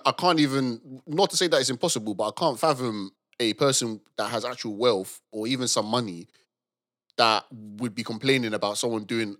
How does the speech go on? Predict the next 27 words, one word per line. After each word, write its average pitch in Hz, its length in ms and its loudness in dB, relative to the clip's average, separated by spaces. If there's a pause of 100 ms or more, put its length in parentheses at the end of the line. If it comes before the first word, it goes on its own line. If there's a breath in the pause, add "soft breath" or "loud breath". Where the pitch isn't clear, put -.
a - 40 -12
tax 113 220 -8
write-off. 107 300 -2
I 147 60 0
mean, 160 180 2
to 160 80 0
be 147 80 -4
fair, 143 240 6
there 120 160 0
may 143 160 4
be 131 100 0
some 117 160 0
liberal 113 500 -2 (240 loud breath)
social 120 340 0
justice 110 260 -4
warriors 104 300 0
that 95 100 -8
have 101 180 0
money 101 280 -4
that 95 240 -6
will 95 100 -6
still 117 180 -2
complain. 98 480 -4 (200 soft breath)
But 127 160 6
really 151 380 6
and 135 120 2
truly, 110 480 4